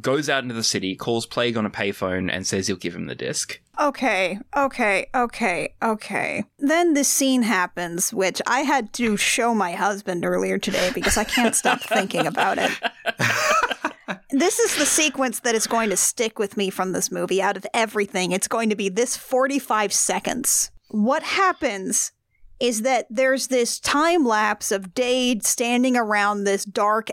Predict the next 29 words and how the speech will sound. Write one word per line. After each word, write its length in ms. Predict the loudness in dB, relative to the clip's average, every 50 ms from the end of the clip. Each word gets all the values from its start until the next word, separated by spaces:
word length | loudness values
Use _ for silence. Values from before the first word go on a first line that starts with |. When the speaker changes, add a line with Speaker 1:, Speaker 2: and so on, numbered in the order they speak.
| -10 -6
Speaker 2:
alley. 600 | -4 -4 -2 -2 -2 -4 -4 -6 -4 -4 -6 -6 -8 -12 -20 -20 -20 -20 _ _
Like, 300 | 0 0 0 0 -2 -6
he's 180 | -8 -4 -4 -2
standing 400 | 0 0 2 2 4 4 4 2
in 80 | 0
several 400 | 0 0 0 0 0 0 2 2
locations. 600 | 2 2 0 0 0 0 0 0 0 0 0 2 0
He's 180 | 0 0 0
looking 400 | 0 0 0 0 0 0 0 0
pensive. 720 | -2 -2 0 0 2 2 2 2 2 2 2 0 0 -2 -2
He's 240 | -2 -2 0 0 0
looking 320 | 0 -2 0 -2 -4 -4
thoughtful. 680 | -2 0 0 2 2 0 -2 -4 -6 -2 0 2 2 0
He's 160 | 0 0 0
having 220 | 0 0 0 -2
a 60 | -2 0
long, 360 | 0 2 2 2 2 0 0
dark 300 | 0 0 0 0 -2 -4
night 240 | -2 -2 0 0 0
of 60 | 0
the 80 | 0 0
soul. 520 | 0 0 0 2 2 2 4 2 2 0 -2 -8 -18 -20 -20 -20 -20 -20 -20 _ _ _ -2
And 180 | 0 2 2 4
then 120 | 2 2
a, 80 | 0 0 -2
a 100 | 0 2
limo 440 | 2 4 4 4 4 4 2 2 0
pulls 380 | -2 -2 0 0 0 0 0 0
up, 260 | 0 0 0 -2 -6